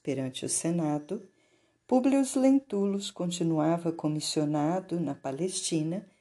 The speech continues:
onde gozava de todos os direitos e regalos políticos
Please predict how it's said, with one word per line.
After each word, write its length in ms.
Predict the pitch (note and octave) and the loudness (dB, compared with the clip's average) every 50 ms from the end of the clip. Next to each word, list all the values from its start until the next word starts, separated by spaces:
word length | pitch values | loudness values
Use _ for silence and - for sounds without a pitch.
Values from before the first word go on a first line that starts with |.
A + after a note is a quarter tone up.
| _ _ _ _ _ _ _ _ | _ _ _ _ _ _ _ _
onde 220 | - G3 A3 - - | -4 -2 -2 -2 0
gozava 520 | - A3+ G#3+ G3+ G3+ G3 F#3 F#3 F3+ G3 | 2 4 4 4 6 6 4 6 4 2
de 160 | F#3 F#3 F#3+ | 0 0 -4
todos 320 | F3+ - - F#3+ F#3+ F#3+ - | -4 0 0 0 0 0 -2
os 140 | F#3 F3+ - | -4 -4 -4
direitos 920 | - - E3+ F#3+ F#3 F#3 G3 G#3+ A#3+ B3+ - - A3+ A3+ - - - - _ _ _ _ _ _ | -4 0 2 4 6 6 6 6 4 2 -2 -6 -6 -4 -4 -4 -6 -8 _ _ _ _ _ _
e 80 | - F3+ | -4 0
regalos 760 | D#3 F3 F#3 F3 E3+ D#3+ F3+ F3+ F#3+ G3 F#3+ F#3+ F#3+ - - | 4 4 4 4 6 6 6 6 6 4 2 -2 -6 -8 -12
políticos 1040 | - - E3+ E3 E3+ F3+ F3+ F#3 F3+ F3 - - - - - C#3+ C#3+ - - - | -2 0 0 0 2 0 -2 -2 -4 -6 -8 -10 -10 -8 -8 -8 -8 -8 -10 -12